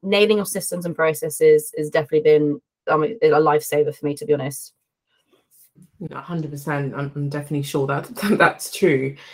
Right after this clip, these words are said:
Speaker 2: So in terms of maybe, I don't know if you're doing any sort of courses or reading any books or,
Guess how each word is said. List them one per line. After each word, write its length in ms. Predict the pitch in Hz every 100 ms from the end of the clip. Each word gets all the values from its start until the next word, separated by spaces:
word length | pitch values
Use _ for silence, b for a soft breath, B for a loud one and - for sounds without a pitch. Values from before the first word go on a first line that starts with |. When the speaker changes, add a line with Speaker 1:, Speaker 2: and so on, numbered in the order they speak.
| B B B B B
Speaker 2:
So 140 | - -
in 160 | 190
terms 400 | 190 202 196 196
of 200 | 185 160
maybe, 360 | 170 156 151 151
I 60 | 151
don't 140 | 160
know 80 | 147
if 180 | 143 147
you're 80 | 143
doing 300 | 143 139 139
any 140 | 139
sort 240 | 135 131 -
of 100 | 139
courses 480 | - 220 214 208
or 100 | 156
reading 320 | 143 143 139 139
any 200 | 139 139
books 440 | 196 196 180 -
or, 320 | 156 147 139